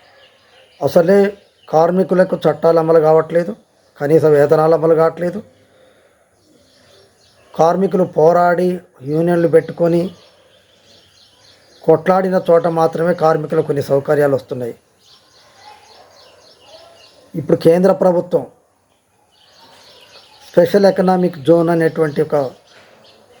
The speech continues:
పెట్టి, రాష్ట్రాలు, కేంద్రాలు, ఎస్సీజెడ్ల పేరుతోటి పెద్ద ఎత్తున విదేశీ సంస్థలు,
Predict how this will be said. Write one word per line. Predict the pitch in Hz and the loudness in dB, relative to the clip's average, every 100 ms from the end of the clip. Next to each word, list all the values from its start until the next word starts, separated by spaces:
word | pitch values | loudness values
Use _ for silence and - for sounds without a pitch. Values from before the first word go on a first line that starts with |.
| - | 0
పెట్టి, | 160 156 196 202 | 0 2 2 2
రాష్ట్రాలు, | 147 156 151 180 170 175 175 | 2 -2 0 0 0 -2 -2
కేంద్రాలు, | 156 156 160 156 180 - _ _ _ - - - - - - - - - - - - - - - - - - _ _ _ _ - | -4 0 0 0 -2 -8 _ _ _ -20 -20 -20 -20 -20 -20 -20 -20 -20 -20 -20 -20 -20 -20 -20 -20 -20 -20 _ _ _ _ -2
ఎస్సీజెడ్ల | 156 - 202 180 180 180 | 0 2 4 4 2 0
పేరుతోటి | 170 170 156 165 175 | 2 2 4 0 0
పెద్ద | 185 - 147 | -4 -6 0
ఎత్తున | 175 170 175 165 | 2 2 2 0
విదేశీ | 151 151 170 139 | 0 2 2 2
సంస్థలు, | 135 147 - 151 | -2 -4 -2 -4